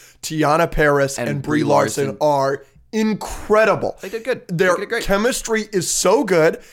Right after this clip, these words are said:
Speaker 1: <laughs> Brie Larson, this is the most likable she has been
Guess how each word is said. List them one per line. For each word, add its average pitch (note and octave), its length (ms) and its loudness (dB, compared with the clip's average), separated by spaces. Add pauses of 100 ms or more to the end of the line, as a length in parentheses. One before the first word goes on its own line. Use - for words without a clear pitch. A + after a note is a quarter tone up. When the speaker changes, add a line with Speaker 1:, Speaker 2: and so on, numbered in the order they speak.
(140)
Speaker 1:
<laughs> D3 100 0 (680)
Brie B3+ 200 2
Larson, A3+ 380 2
this F3 160 -2
is D3 120 -6
the D3+ 100 -4
most F#3 460 0
likable G#3 500 2
she A3 360 0
has F#3 180 2
been D#3 400 2